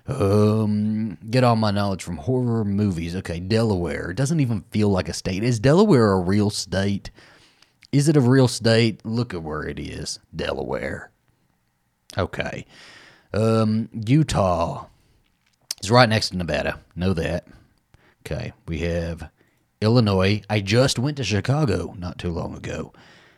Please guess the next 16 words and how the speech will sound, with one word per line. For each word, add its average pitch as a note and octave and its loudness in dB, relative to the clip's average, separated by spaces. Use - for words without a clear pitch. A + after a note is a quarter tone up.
and F2 -2
I E2+ 0
know F#2 2
that F2+ -8
it's, E2+ -8
like, F#2 -2
right G2+ 2
here. G#2+ -2
Right E2+ -6
here. G2+ -4
<laughs> G3+ -2
Okay. A#2 8
Between F3 6
Illinois B2 6
and A2 -2
Ohio. G2 4